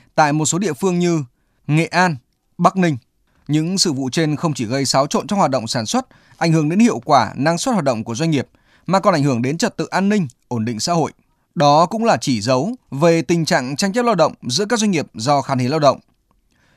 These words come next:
Quý một năm nay, Hà Nội cần khoảng từ tám mươi đến một trăm nghìn lao động, Bắc Giang cần khoảng ba mươi lăm nghìn lao động, Thanh Hóa cần khoảng ba mươi hai nghìn lao động và Thành phố Hồ Chí Minh sau Tết cần khoảng bốn mươi bốn nghìn tám trăm đến năm mươi lăm nghìn sáu trăm lao động.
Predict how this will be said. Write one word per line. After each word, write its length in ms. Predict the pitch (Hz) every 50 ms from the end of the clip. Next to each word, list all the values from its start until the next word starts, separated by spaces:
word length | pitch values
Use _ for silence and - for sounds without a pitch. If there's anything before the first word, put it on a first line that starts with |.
| _ _ _
Quý 160 | - 165 208
một 200 | 233 226 180 -
năm 140 | 147 147 147
nay, 240 | 147 143 131 120 - _ _ _ _ _ _ _ _ _
Hà 140 | - 160 175
Nội 240 | 175 175 170 170 165
cần 200 | - 175 165 -
khoảng 260 | - 160 139 127 123
từ 160 | - 156 151
tám 240 | - 165 151 160 202
mươi 200 | 214 214 202 185
đến 180 | 175 175 202
một 160 | 220 185 127 -
trăm 180 | 208 190 196
nghìn 120 | 175 151 127
lao 120 | 143 151
động, 160 | 151 135 - - _ _ _ _ _ _ _ _ _ -
Bắc 220 | 143 160 156 151
Giang 280 | 160 160 156 147 143 123
cần 200 | 151 139 131 123
khoảng 320 | - 131 117 104 104 110
ba 160 | 160 175 180
mươi 120 | 175 175 175
lăm 180 | 170 165 165
nghìn 120 | 156 131 110
lao 120 | 117 131
động, 160 | 135 131 - - _ _ _ _ _ _ _ _ _ -
Thanh 140 | 190 208
Hóa 260 | 208 202 185 175 196 214
cần 240 | 208 226 175 143
khoảng 300 | - - 143 123 110 113
ba 140 | 147 165 180
mươi 140 | 185 185 180
hai 180 | 180 170 160 165
nghìn 140 | 147 120
lao 120 | 110 120 131
động 160 | 135 120 - - _ _ _ _ _ _
và 240 | - 127 156 160 151
Thành 160 | - 160 143
phố 40 | 151
Hồ 40 | 180
Chí 120 | - 214
Minh 260 | 202 208 202 180 143 - _ _ -
sau 280 | - - - 165 156
Tết 300 | - 214 233 247 - -
cần 180 | 170 156 143 127
khoảng 300 | - 156 135 117 107 143
bốn 180 | 147 147 165
mươi 80 | 196 214
bốn 200 | 175 156 151 208
nghìn 180 | 220 175 127 113
tám 220 | 131 131 135 147
trăm 240 | - 196 180 151 123 - _ _ _ -
đến 260 | - 156 156 160 185
năm 160 | 208 202 190
mươi 80 | 180 175
lăm 160 | 175 170 175
nghìn 200 | 165 143 123 107
sáu 220 | - - 131 131 139
trăm 200 | - 196 165 147
lao 80 | 139
động. 180 | 135 131 98